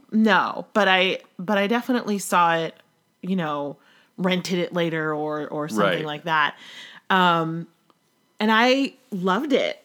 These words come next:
Speaker 1: That's why we own it. It's 'cause I loved it, and I've watched it several times. Kind of a, it's, it's, it's a comfort movie for me, I'd say.
Speaker 2: Sure.
Speaker 1: It's like a good, like,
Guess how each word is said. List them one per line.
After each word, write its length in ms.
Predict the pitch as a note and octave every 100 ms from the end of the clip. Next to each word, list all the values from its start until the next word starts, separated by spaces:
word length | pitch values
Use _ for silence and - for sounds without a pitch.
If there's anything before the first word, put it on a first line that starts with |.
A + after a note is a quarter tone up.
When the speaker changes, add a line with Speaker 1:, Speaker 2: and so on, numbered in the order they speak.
| _ _ -
Speaker 1:
That's 260 | A3 -
why 240 | F#3 F3+ G#3
we 140 | G3
own 180 | F3 G#3+
it. 160 | D#3+ -
It's 240 | F#3 -
'cause 180 | F3 D#3+ -
I 200 | F3 G#3+
loved 320 | E3+ G3 E3
it, 120 | C#3
and 120 | E3+
I've 220 | E3+ F3
watched 300 | E3+ D#3+ -
it 120 | D#3+ -
several 320 | E3+ E3+ F#3+
times. 640 | F3+ E3+ F3 F#3 G3 - -
Kind 200 | - F#3
of 80 | E3
a, 200 | D#3+ -
it's, 180 | F3+ -
it's, 220 | F#3 - - -
it's 340 | F#3 - - F3 F3 -
a 180 | D#3 D3+
comfort 480 | - E3+ D#3+ F3+
movie 340 | F3+ F#3 F#3 G3+
for 140 | A3
me, 160 | A3 A3
I'd 180 | A3 G#3+
say. 120 | A3
Speaker 2:
Sure. 120 | G#3
Speaker 1:
It's 80 | G3
like 140 | F3 F3+
a 60 |
good, 300 | D3+ F3 F3
like, 400 | D#3+ D3 D#3 -